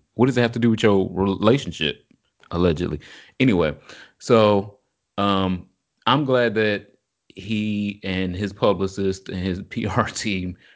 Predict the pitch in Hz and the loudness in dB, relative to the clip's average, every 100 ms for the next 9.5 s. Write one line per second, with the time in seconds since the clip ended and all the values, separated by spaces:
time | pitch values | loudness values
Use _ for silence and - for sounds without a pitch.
0 | _ 120 104 98 98 95 92 90 87 90 | _ -4 -2 -4 -4 -2 -2 -2 -2 -2
1 | 90 95 - 92 90 90 - 82 92 95 | 0 -4 -4 0 0 0 -2 0 2 2
2 | 95 - 95 85 85 - 87 82 - 90 | 0 -2 -6 -6 -10 -6 -4 -6 -6 -8
3 | 80 95 95 - - 95 90 - - _ | -2 0 0 0 -2 -2 -2 -4 -20 _
4 | _ _ _ - 90 87 90 92 85 - | _ _ _ -2 0 4 4 2 -2 -8
5 | - 95 85 87 95 95 87 87 87 85 | -4 -4 -4 -2 -2 -2 -6 -4 -4 -4
6 | 85 85 87 85 92 87 90 90 90 90 | -8 -2 -2 0 -4 -4 -2 -2 -2 -4
7 | 87 85 82 85 95 90 90 87 87 87 | -4 -4 -4 -6 -6 -6 -6 -6 -6 -6
8 | 90 90 - - - 95 101 101 98 98 | -6 -8 -12 -18 -6 2 4 4 2 0
9 | 95 95 95 101 | 2 2 2 -2